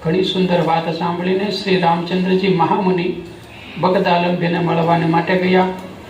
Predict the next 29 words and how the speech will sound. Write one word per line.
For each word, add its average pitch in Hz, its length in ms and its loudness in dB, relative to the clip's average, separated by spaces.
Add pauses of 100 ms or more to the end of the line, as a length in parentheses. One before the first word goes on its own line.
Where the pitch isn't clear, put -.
(340)
ત્યાં 175 200 0
પહોંચીને 190 480 0
તેમને 185 280 2
મસ્તક 175 420 0
નમાવીને 175 480 2
મુનિને 175 420 2
પ્રણામ 180 380 2
કર્યા. 190 240 2 (520)
મુનિ 180 480 2 (360)
તેમને 185 260 2
જોતા 185 440 2
જ 196 40 -2 (300)
ઓળખી 202 380 -2
ગયા 180 340 4
કે 175 80 -4
આ 170 160 6
પુરાણ 175 420 0
પુરુષોત્તમ 185 600 -6
શ્રી 160 240 -4
રામ 151 260 0
છે, 156 160 -6 (1400)
જેઓ 180 240 4
કોઈ 190 240 2
કારણવશ 185 840 0
માનવ 147 540 -4
શરીરમાં 180 480 -2
અવતાર 165 720 0
લીધો 170 300 -2
છે. - 480 -6